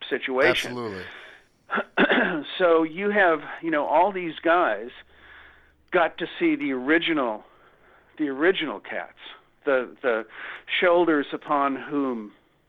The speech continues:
Speaker 1: uh, many would stand subsequently. And, um, if you couldn't, <laughs> if you couldn't produce it on the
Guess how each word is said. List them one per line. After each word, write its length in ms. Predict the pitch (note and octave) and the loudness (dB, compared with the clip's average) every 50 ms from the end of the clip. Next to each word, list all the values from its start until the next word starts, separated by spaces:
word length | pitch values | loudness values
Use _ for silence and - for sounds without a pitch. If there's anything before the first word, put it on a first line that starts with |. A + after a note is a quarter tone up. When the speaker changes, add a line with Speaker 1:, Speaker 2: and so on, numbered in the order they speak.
| _ _ _ _ _ _ _ _ _ _ _ - | _ _ _ _ _ _ _ _ _ _ _ -6
Speaker 1:
uh, 180 | A2+ A2+ A2 - - | -4 -4 -4 -4 -4
many 280 | C3 C#3+ C#3+ D3 C#3+ | -2 0 0 0 0
would 220 | C3+ B2+ B2+ A#2+ - - - | 0 -2 -4 -6 -6 -12 -8
stand 520 | - D#3+ D#3+ E3+ E3 C#3 G2 F#2 G2 - - _ _ - - | -4 -2 0 0 0 0 -2 -6 -10 -14 -18 _ _ -12 -4
subsequently. 760 | - C3 C3 B2 - D3+ A#2 - G#2 - - F#2 F2 F2 - _ _ _ _ - - - - - - - - - _ _ - | -2 -2 -2 -2 -8 -12 -12 -10 -12 -12 -12 -12 -14 -16 -18 _ _ _ _ -20 -20 -20 -20 -20 -20 -20 -20 -20 _ _ -4
And, 540 | D#3 D3 C#3 C#3 C#3 C3+ C3+ C3+ C3+ C3+ C3 - - _ _ _ | -2 0 2 2 2 2 2 0 -2 -4 -6 -10 -18 _ _ _
um, 600 | B2 C#3 B2+ B2+ B2 A#2+ A#2+ A#2 A#2 A#2 A#2 A#2+ _ _ _ _ _ _ _ _ _ - _ _ _ _ _ _ _ _ _ _ _ _ _ - | -8 -6 -4 -4 -4 -4 -6 -8 -10 -14 -16 -20 _ _ _ _ _ _ _ _ _ -20 _ _ _ _ _ _ _ _ _ _ _ _ _ -14
if 100 | - - - | -14 -8 -6
you 120 | F#3+ G3+ - | -6 -2 2
couldn't, 500 | - - G#3+ G3+ F3 E3+ E3 D#3 D3+ - - - - - - - - - | 4 6 6 6 6 4 2 0 -2 -6 -12 -14 -8 -6 -6 -4 -4 -8
<laughs> 380 | - - - - - - - | -10 -10 -12 -16 -16 -4 -2
if 400 | F#3 E3 - - - - - - | -2 -2 -2 -4 -10 -12 -12 -8
you 120 | F#3+ G3 G#3+ | -8 -8 0
couldn't 300 | - A3 F#3+ F#3 E3 - | 2 2 2 2 0 0
produce 360 | F3+ E3 C#3 D3 D3+ D#3 D#3 - | 0 2 2 2 2 0 2 0
it 100 | D#3 C3+ | 0 0
on 180 | C3 B2 A#2 A#2 | 0 0 -2 -4
the 80 | A2 | -6